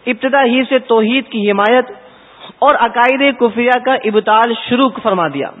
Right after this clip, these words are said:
اور جب ایک سورخ کی راہ سے شب کے وقت آپ نے زہرہ یا مشتری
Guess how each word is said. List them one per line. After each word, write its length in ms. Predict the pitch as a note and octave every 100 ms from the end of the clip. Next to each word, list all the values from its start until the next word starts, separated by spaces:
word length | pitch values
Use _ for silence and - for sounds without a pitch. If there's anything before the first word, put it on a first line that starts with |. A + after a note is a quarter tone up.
| - _ _ _ _ _ _ _
اور 100 | A#3+
جب 160 | A#3 D4
ایک 300 | B3 C#4+ D4 - - _ _ _ _ _ _ _ -
سورخ 440 | - C#4 C#4+ C#4 - - -
کی 180 | C#4 C#4
راہ 220 | B3+ C#4+ C4+
سے 200 | C#4 C#4+ C4
شب 160 | C4+ C4 A#3
کے 120 | B3+
وقت 200 | A#3 C4 -
آپ 280 | A3 A#3+ A#3
نے 160 | B3+
زہرہ 420 | G#3+ G#3 A3+ B3+
یا 140 | B3 A#3
مشتری 500 | G#3+ A3+ A#3 A3+